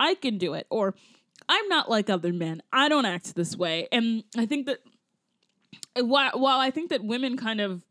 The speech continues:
generally, or at least we try to, uh, relate to each other in a communal sense, as a communal experience of what we all do, I notice that men,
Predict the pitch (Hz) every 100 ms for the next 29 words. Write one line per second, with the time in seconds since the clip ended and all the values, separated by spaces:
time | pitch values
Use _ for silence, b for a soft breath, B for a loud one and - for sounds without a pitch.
0 | b b b b 175 226 233 214 202 190
1 | 180 - _ _ 226 226 226 208 208 208
2 | 247 233 262 247 196 175 170 156 - -
3 | 190 185 180 175 190 208 208 208 196 214
4 | 196 202 214 202 - 185 233 247 196 -
5 | 175 185 190 190 180 175 - 190 190 180
6 | 175 - 277 415 214 185 180 185 160 180
7 | 180 180 285 277 B B B - 285 359
8 | 359 285 240 254 285 302 262